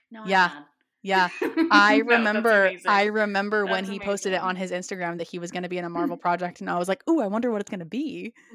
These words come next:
Speaker 1: Right?
Speaker 2: But he's amazing. He was really good in that show. And I couldn't
Speaker 1: Mm-hmm.
Speaker 2: help but see, like, his character in Les Mis, and so it's just like, I like him. I like him as a person.
Speaker 1: Mm-hmm. Kazi. Oh my God, yes. I'm looking at him now, and I'm like, he is Garon-, er, he is G-,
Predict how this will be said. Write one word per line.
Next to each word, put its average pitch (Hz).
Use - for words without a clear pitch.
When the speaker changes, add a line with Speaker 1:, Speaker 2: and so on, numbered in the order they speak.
Speaker 1:
Right? 208
Speaker 2:
But 233
he's 269
amazing. 262
He 349
was 294
really 359
good 370
in 311
that 240
show. 185
And 262
I 269
couldn't 277
Speaker 1:
Mm-hmm. 269
Speaker 2:
help 240
but 208
see, 233
like, 196
his 208
character 208
in 208
Les 202
Mis, 208
and 190
so 190
it's 180
just 185
like, 190
I 240
like 185
him. 226
I 190
like 185
him 185
as 170
a 175
person. 226
Speaker 1:
Mm-hmm. -
Kazi. 202
Oh 381
my 415
God, 311
yes. 269
I'm 214
looking 285
at 254
him 254
now, 226
and 247
I'm 220
like, 214
he 277
is 240
Garon-, 185
er, 208
he 240
is -
G-, 214